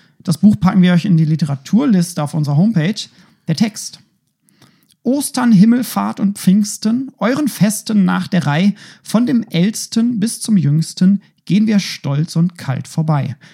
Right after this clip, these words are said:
Fahrt zum Himmel über Sterne, Fahrt zur Hölle, einerlei. Alles lassen wir euch gerne, aber gebt uns dafür frei unseren Maientag.“ Ja, also das Anliegen dieses Liedes ist hier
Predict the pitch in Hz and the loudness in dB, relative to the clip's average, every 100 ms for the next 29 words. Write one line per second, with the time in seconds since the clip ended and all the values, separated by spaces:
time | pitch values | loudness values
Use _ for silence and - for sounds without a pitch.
0 | _ _ - 175 247 269 - 233 185 214 | _ _ -6 -4 -4 -4 0 6 8 6
1 | 240 226 214 - - 160 180 202 214 202 | 4 2 0 -2 -2 -2 2 2 0 -2
2 | _ - - 185 285 - - 247 208 226 | _ -20 -6 -4 -4 -6 -2 2 4 4
3 | 156 131 - 202 247 165 123 113 107 147 | 0 -4 -6 -2 0 0 -4 -10 -14 -20
4 | _ _ _ _ - 254 285 214 190 208 | _ _ _ _ -4 -4 -4 -4 -2 0
5 | 208 185 190 175 - 151 151 151 160 160 | 2 2 2 -2 -2 -4 -2 0 0 0
6 | - _ _ - 147 233 202 208 208 233 | -4 _ _ -6 -4 -2 -2 -4 -4 -4
7 | 214 - - 139 - 196 - - 139 151 | -4 -4 -8 -8 -4 -6 -6 -6 -2 0
8 | 170 - _ _ _ 147 131 127 160 185 | 0 -2 _ _ _ -2 -2 0 2 4
9 | 185 160 135 131 139 - - _ _ _ | 2 0 -4 -8 -14 -16 -20 _ _ _
10 | _ _ _ _ - 185 233 208 175 233 | _ _ _ _ -4 -2 0 0 2 2
11 | 302 294 254 226 202 190 262 233 226 - | 2 2 2 2 4 4 4 0 -2 0
12 | 214 220 | 2 0